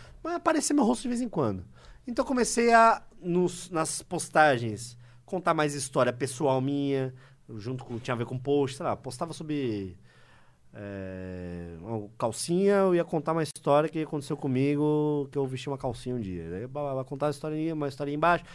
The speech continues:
Então o cara começou a se identificar com a pessoa que fazia o blog, não só com o conteúdo do blog. Então, quando os blogs começaram a fazer isso,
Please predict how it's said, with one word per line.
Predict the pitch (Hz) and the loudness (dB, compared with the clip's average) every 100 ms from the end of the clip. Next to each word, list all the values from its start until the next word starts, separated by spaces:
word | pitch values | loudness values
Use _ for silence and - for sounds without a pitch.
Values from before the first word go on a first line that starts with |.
| - - - | -20 -14 -6
Então | 208 | -4
o | 214 | 0
cara | 220 | 2
começou | 233 214 220 | 2 0 0
a | |
se | - | 2
identificar | 202 220 - 233 - 165 156 185 220 - _ _ _ | 0 0 -4 -6 8 10 12 10 2 -14 _ _ _
com | - | -2
a | 180 | -2
pessoa | 180 202 - - 285 | 4 4 4 4 4
que | - | 4
fazia | 285 220 226 | 0 4 2
o | |
blog, | 170 147 143 170 208 | 2 8 8 8 4
não | 233 | -2
só | 240 196 | 0 -2
com | 185 | 0
o | 185 | -2
conteúdo | 190 180 160 156 | -4 -4 -4 -2
do | |
blog. | 123 110 95 95 - - - - - | 0 0 0 -4 -14 -20 -20 -20 -8
Então, | 214 - 226 285 214 | -8 4 6 8 6
quando | - 190 294 359 | 2 6 6 6
os | 185 | 2
blogs | 147 143 131 107 107 | 4 6 6 4 -4
começaram | - 160 139 143 120 | -6 -4 -2 -2 -2
a | |
fazer | 123 120 | -4 -4
isso, | 123 170 220 - - 90 | -4 -4 -6 -8 -10 -12